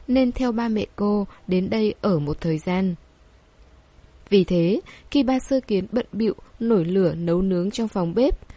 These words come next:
mẹ với chú Kiểm tán gẫu về chuyện cô con gái ở căn nhà đầu tiên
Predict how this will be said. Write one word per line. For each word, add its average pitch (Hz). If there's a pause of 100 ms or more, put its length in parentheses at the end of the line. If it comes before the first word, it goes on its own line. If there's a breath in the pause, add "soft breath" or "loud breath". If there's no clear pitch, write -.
(260 loud breath)
mẹ 196
với 190
chú 190 (100)
Kiểm 220 (120)
tán 175
gẫu 208 (100)
về 170
chuyện 156 (320 loud breath)
cô 202
con 196
gái 170
ở 202
căn 233
nhà 185
đầu 170
tiên 233